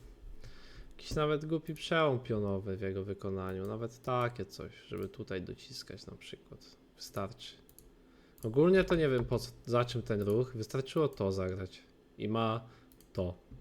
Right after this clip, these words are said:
zaraz. Jak ja biję tak, to on mi się tutaj wbija. I co? I jest po grze, nie?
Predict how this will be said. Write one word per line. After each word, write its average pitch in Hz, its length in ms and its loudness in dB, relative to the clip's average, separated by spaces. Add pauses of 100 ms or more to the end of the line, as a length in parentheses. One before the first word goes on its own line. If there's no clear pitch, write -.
(100)
zaraz. 92 500 -6 (220)
Jak 110 260 2
ja 143 100 4
biję 135 260 6
tak, 151 320 2
to 131 200 0
on 127 80 0
mi 123 80 0
się 123 140 -2
tutaj 98 340 -2
wbija. 95 380 -6 (1400)
I 104 120 -6
co? 95 220 -4 (120)
I 151 140 0
jest 180 380 0 (140)
po 185 80 0
grze, 165 360 2
nie? 95 160 0